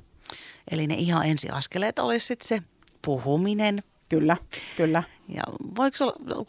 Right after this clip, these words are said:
Speaker 1: turvattomuuden tunne olla myöskin semmonen ihan semmonen häilyvä, epämääräinen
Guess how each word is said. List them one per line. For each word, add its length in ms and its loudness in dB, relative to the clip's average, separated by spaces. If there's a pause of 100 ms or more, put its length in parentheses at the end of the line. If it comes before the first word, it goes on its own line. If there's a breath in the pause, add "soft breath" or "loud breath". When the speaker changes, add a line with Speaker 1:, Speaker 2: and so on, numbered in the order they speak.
Speaker 1:
turvattomuuden 640 2
tunne 260 2
olla 140 4
myöskin 320 2
semmonen 300 2
ihan 200 2
semmonen 260 2
häilyvä, 580 4
epämääräinen 920 0